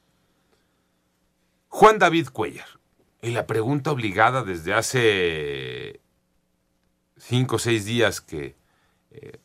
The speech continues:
apareció el cuerpo. ¿Y en dónde está el chofer, no? ¿En dónde está el chofer? Pues el chofer, un joven, dio la cara, se presentó en el noticiero de Info siete de Azteca Noreste, allá en Monterrey,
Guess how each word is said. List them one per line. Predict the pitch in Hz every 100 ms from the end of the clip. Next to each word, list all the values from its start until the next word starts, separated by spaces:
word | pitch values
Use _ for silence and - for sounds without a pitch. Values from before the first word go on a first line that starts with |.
| _
apareció | - - 95 87 120
el | 110
cuerpo. | - 131 110 90 87 87 _ _ _ _ _ _ _ _ -
¿Y | 113
en | 104
dónde | 147 139
está | 160
el | 139
chofer, | 139 131 180 196
no? | 131 131 _ _ _ _ _ _ _ _
¿En | 101 110
dónde | 151 175
está | 139 170
el | 139
chofer? | 151 135 - _ _ _ _ _ _
Pues | -
el | 143
chofer, | 139 135 190 208
un | 202 196 180
joven, | - 165 165 143 135 - _ _ _ _ _ _ _ _
dio | - 117 147
la | 147
cara, | - 147 143 131
se | 117
presentó | - 101 104 95 87 123 127 123 110 90 -
en | 87 90 87 85
el | 87
noticiero | 90 - 127 123
de |
Info | 95 - 85
siete | - 120 110
de | 87
Azteca | - 113 113
Noreste, | 98 95 110 - 92
allá | 85 95
en | 101 95
Monterrey, | 90 98 113 104 87 80